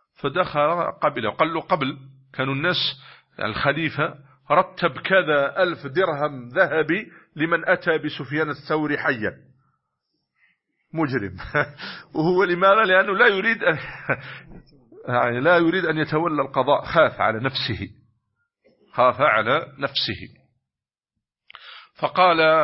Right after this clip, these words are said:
يعني، له صاحب البستان: "ما اسمك؟" شك فيه، قال له: "ما اسمك؟" قال له: "عبد الله بن عبد الرحمن". هو صح عبد الله بن عبد الرحمن،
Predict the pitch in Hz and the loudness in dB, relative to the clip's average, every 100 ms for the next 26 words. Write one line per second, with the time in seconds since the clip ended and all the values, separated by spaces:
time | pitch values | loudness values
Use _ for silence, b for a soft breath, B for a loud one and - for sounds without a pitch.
0 | - 78 104 123 139 143 135 127 123 127 | 0 -6 -6 -6 -4 -4 -4 -4 -4 -2
1 | 127 120 147 - 113 117 120 - 139 151 | -4 0 -2 -2 -8 -8 -8 -6 -4 -6
2 | - _ _ - 156 - 131 117 101 - | -8 _ _ -6 -4 -2 -4 -4 -6 -8
3 | _ _ _ _ _ _ _ _ - - | _ _ _ _ _ _ _ _ -12 -10
4 | - - 131 95 - _ _ _ _ _ | -10 -8 -8 -8 -14 _ _ _ _ _
5 | _ - 127 131 165 - 127 117 117 - | _ -8 -4 -2 -4 -6 -8 -6 -8 -10
6 | _ _ _ _ _ _ - 170 147 131 | _ _ _ _ _ _ -6 -2 -2 -2
7 | 127 131 151 127 113 107 104 101 90 - | -4 -2 0 -2 -2 -4 -6 -10 -8 -10
8 | 78 _ _ _ _ _ _ _ _ _ | -14 _ _ _ _ _ _ _ _ _
9 | _ _ _ _ _ _ _ _ _ - | _ _ _ _ _ _ _ _ _ -8
10 | 185 147 - - 104 110 127 120 92 82 | -6 -4 -4 -2 -4 -2 -2 -2 -4 -8
11 | 85 85 78 - - | -8 -12 -12 -16 -18